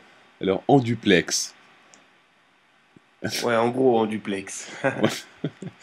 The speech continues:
Speaker 1: Alors quand je dis en duplex, euh, c'est, on va faire ça en, en, en partage d'écran, vous voyez. Ça peut être sympa en fait. Et du coup... Euh, parce qu'en fait, bah, on s'est connus sur YouTube en même temps, et, euh,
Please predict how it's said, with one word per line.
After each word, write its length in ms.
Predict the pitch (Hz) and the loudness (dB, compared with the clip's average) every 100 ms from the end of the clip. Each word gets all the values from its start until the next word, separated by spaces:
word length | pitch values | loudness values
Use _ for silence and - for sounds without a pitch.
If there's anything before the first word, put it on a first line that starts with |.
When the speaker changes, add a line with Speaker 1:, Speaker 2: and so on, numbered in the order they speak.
| - - | -20 -8
Speaker 1:
Alors 140 | 95 98 | 2 4
quand 120 | 120 | 6
je 60 | 117 | 6
dis 80 | 120 | 4
en 120 | 107 | 4
duplex, 600 | 104 101 123 127 - 98 | 2 6 8 8 6 0
euh, 260 | 90 85 82 - - _ _ _ | 0 0 -4 -8 -20 _ _ _
c'est, 480 | - 101 90 90 87 - - | 0 4 6 4 2 -4 -6
on 80 | 92 | 2
va 140 | 95 | 4
faire 180 | - 104 | 4 0
ça 160 | - | 4
en, 380 | 107 92 92 90 - _ - _ - | 4 4 2 -2 -8 _ -20 _ -8
en, 480 | 87 87 87 87 87 95 - - | -2 0 0 0 -2 -8 -18 -10
en 100 | 87 | -4
partage 420 | 120 - 123 113 | -4 0 2 4
d'écran, 340 | 107 113 - 127 | 4 2 2 0
vous 80 | |
voyez. 260 | 104 87 101 - - - - - | 2 2 0 -6 -20 -20 -20 -6
Ça 160 | 98 | -4
peut 100 | 95 | 0
être 80 | 104 | 2
sympa 320 | - 117 131 | 6 6 8
en 140 | 131 104 | 6 6
fait. 320 | 95 87 - | 2 0 0
Et 280 | 104 107 104 | 4 8 8
du 140 | 110 | 6
coup... 300 | 110 135 139 | 6 8 10
Euh, 300 | 107 98 95 92 - - - | 10 8 4 0 -8 -20 -2
parce 180 | 107 - | -2 4
qu'en 200 | 110 104 | 6 6
fait, 280 | 123 107 95 | 4 2 2
bah, 160 | 95 | 2
on 60 | 95 | 2
s'est 140 | 107 | 2
connus 160 | 110 113 | 4 4
sur 140 | 117 | 6
YouTube 280 | 110 107 127 | 4 4 4
en 60 | 110 | 4
même 180 | 101 | 4
temps, 280 | 92 120 139 - - _ - | 4 2 2 -2 -20 _ 2
et, 140 | 98 | 4
euh, 480 | 98 95 95 92 | 6 4 4 2